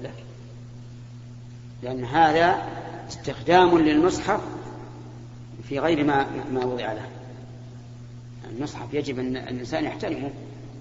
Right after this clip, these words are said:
و-، ويعظمه. مثل ذلك فيما نرى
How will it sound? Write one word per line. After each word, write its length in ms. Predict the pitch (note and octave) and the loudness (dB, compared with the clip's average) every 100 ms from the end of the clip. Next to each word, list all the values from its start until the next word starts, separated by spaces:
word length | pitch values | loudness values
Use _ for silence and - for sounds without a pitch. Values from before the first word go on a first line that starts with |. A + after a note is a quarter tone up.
| - - - - - | -16 -16 -14 -14 -4
و-، 40 | |
ويعظمه. 680 | B2+ B2 B2+ B2 C#3+ C3 A#2+ - - - - - - - - - - - - - - - - - - - - - | -4 -2 4 4 4 0 -2 -6 -10 -12 -12 -14 -14 -14 -16 -16 -16 -16 -16 -16 -16 -16 -16 -14 -14 -14 -14 4
مثل 260 | E3+ E3+ E3+ | 6 8 8
ذلك 360 | F3+ F3+ F3 D#3 | 10 8 8 4
فيما 340 | D#3 D3+ D3+ | 6 6 6
نرى 540 | D3+ C#3+ D3 - - | 6 8 6 6 -6